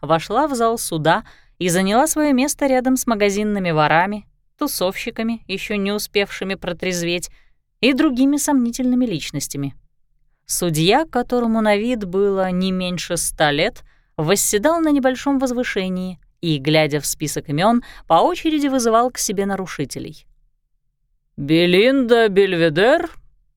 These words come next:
наконец выкрикнул он. Девушка медленно поднялась с места. "Вы обвиняетесь в краже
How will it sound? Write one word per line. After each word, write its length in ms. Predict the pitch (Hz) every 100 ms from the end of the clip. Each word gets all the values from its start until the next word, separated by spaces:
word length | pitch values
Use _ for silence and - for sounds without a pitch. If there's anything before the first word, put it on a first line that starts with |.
| _ _ -
наконец 460 | 165 160 151 147
выкрикнул 480 | 156 147 151 151 143
он. 260 | 139 135 135 _ _ _ 147
Девушка 360 | 202 320 -
медленно 440 | 262 254 262 262 254
поднялась 440 | 190 165 160 175
с 140 | - -
места. 420 | 143 135 - 147 _ _ _ _ _ _ _ _ _ _ _ -
"Вы 500 | 190 190 269 330 330
обвиняетесь 1040 | 302 226 247 247 262 262 240 233 208 196
в 120 | -
краже 1800 | - 185 202 196 190 160 165 170 170 160 156 151 147 143 139 - - -